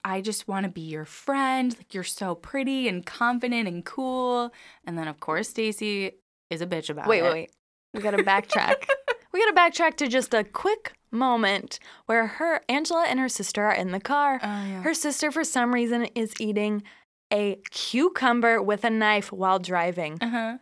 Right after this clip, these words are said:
Speaker 2: Who does that? No one.
Speaker 1: No one.
Speaker 2: Okay.
Speaker 1: And she also cut the s-, the thinnest slice of cucumber.
Speaker 2: Yeah.
Speaker 1: I was like, "What?" They, like,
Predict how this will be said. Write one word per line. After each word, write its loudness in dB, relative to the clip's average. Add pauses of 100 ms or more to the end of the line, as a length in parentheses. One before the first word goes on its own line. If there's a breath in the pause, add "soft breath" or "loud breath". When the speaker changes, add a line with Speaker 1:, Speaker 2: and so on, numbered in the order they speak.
Speaker 2:
Who 2
does 2
that? -2
No 2
one. 0
Speaker 1:
No -4
one. -4
Speaker 2:
Okay. -6
Speaker 1:
And -2
she 0
also -4
cut -8
the -4
s-, -6
the -4
thinnest -4
slice -4
of -6
cucumber. -4
Speaker 2:
Yeah. 2
Speaker 1:
I 2
was -8
like, -4
"What?" -6 (960 loud breath)
They, 4
like, 2